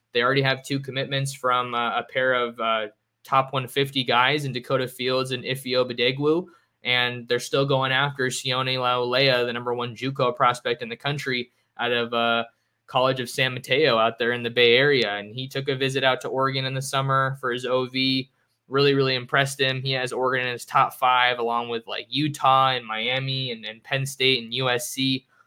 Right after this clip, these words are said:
Uh, I think Penn State has a really good shot for that one, but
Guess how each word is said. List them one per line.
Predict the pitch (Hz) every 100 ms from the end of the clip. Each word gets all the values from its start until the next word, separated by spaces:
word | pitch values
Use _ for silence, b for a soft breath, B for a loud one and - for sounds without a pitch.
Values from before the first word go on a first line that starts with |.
| b b -
Uh, | 120 117
I | 117
think | 143 139
Penn | 147
State | 139 135 139
has | 127 123
a | 120
really | 127 127
good | 120
shot | - 123 120
for | 123
that | 117 120 120
one, | 117 110 113
but | 113